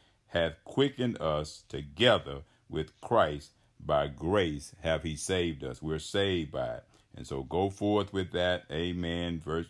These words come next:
uh, First John three and one says, "Behold, what manner of love the Father hath bestowed upon us, that we should be called the sons of God. Therefore, the world knoweth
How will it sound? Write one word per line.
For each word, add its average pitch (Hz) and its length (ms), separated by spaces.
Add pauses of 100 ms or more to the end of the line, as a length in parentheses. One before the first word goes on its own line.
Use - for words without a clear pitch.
uh, 65 140
First 85 340
John 85 340
three 87 220
and 85 140
one 85 160
says, 82 280
"Behold, 85 580
what 80 220
manner 92 260
of 87 80
love 92 540 (380)
the 73 140
Father 95 560
hath 80 220
bestowed 92 540
upon 92 360
us, 64 240 (360)
that 78 260
we 110 220
should 90 280
be 82 220
called 90 400
the - 80
sons 135 460
of 73 180
God. 64 380 (380)
Therefore, 92 560
the 85 120
world 101 340
knoweth 104 440